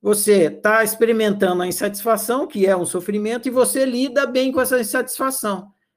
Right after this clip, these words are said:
Aí você se torna um insatisfeito feliz. "Ah, então eu vou ficar ali na insatisfação?" Não, você pode usar o seu arbítrio pra ir pra satisfação.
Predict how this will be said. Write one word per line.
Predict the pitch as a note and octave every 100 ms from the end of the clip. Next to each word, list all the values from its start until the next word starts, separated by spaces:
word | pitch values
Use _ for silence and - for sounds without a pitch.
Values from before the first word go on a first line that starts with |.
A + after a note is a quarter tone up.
| _
Aí | -
você | G3+ G#3+
se | A3
torna | G#3 A3+ A3+
um | A3+
insatisfeito | A#3 A3 A3+ A3 G#3+ G#3+ -
feliz. | - A3+ A3+ G#3 _ _ _ _ _
"Ah, | C4 C#4
então | G#3 B3+
eu | C4+
vou | C4+
ficar | C4 A3 - B3 A#3+
ali | G#3+ B3+ A3+
na | F#3+
insatisfação?" | F#3 F#3+ F#3+ F3+ E3+ G#3+ C4
Não, | B3+ C4+
você | B3+ D#3+
pode | - F#3 G#3+ B3
usar | G#3 G3+
o | G3
seu | G#3+
arbítrio | G#3+ F3+ A3+ C4+
pra | - A#3
ir | B3+ D#4+
pra | B3+
satisfação. | - F4 G#3 - F#3+ E3 D#3 C3